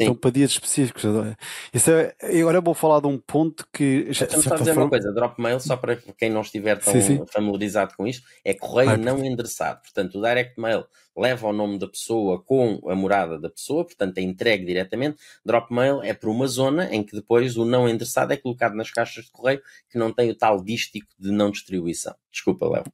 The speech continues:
Speaker 1: Boa ressalva, boa ressalva, importante. Eh, eu ia falar de um ponto que <laughs> nós acabámos por abordar, e estamos a abordar, que é o marketing direto acaba por ser um fator de diferenciação,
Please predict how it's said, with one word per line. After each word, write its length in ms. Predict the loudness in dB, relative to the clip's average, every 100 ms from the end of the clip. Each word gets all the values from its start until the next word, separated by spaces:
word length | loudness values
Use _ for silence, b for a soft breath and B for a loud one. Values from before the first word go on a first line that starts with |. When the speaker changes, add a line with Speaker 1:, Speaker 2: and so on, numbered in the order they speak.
| _ _ _
Speaker 1:
Boa 200 | 2 2
ressalva, 440 | 4 2 4 2 -2
boa 180 | -6 -6
ressalva, 260 | -4 -4 -4
importante. 480 | -6 -6 -6 -6 -10 B B B B 0
Eh, 480 | 4 4 4 2 0 2
eu 200 | 4 6
ia 100 | 4
falar 240 | 4 4
de 60 | 4
um 100 | 0
ponto 420 | 2 2 2 -4
que 560 | 2 6 8 6 4 0
<laughs> 220 | -4 -2
nós 240 | 2 4 4
acabámos 380 | 2 2 2 2
por 140 | 0
abordar, 320 | 2 2 2
e 40 | 2
estamos 260 | 0 2
a 40 | 2
abordar, 400 | 2 4 2 2
que 320 | 0 2 0
é 40 |
o 100 | 0
marketing 360 | 2 2 2 0
direto 440 | 2 2 0 -4
acaba 260 | -2 2 2
por 140 | 2
ser 160 | 0 2
um 80 | 2
fator 380 | 2 0 0 -2
de 120 | 0
diferenciação, 640 | 2 2 2 2 2 2